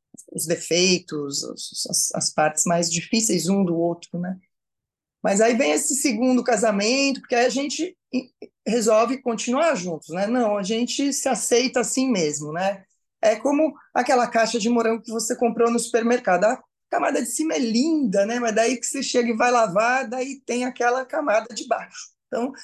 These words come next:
você fala, "Não, mas essa é a caixa de morango e eu, eu vou, nós estamos com essa caixa e continuaremos juntos. Então, vamos." Aí, os filhos, acho que segundo casamento é muito assim,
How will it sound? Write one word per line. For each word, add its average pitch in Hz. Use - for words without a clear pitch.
você -
fala, 262
"Não, 220
mas 208
essa 233
é -
a 135
caixa 190
de 190
morango 180
e 220
eu, 247
eu 226
vou, 220
nós 214
estamos 240
com 254
essa 233
caixa 214
e -
continuaremos 226
juntos. 156
Então, 185
vamos." 139
Aí, 185
os 294
filhos, 320
acho 170
que -
segundo 254
casamento 226
é 262
muito 285
assim, 240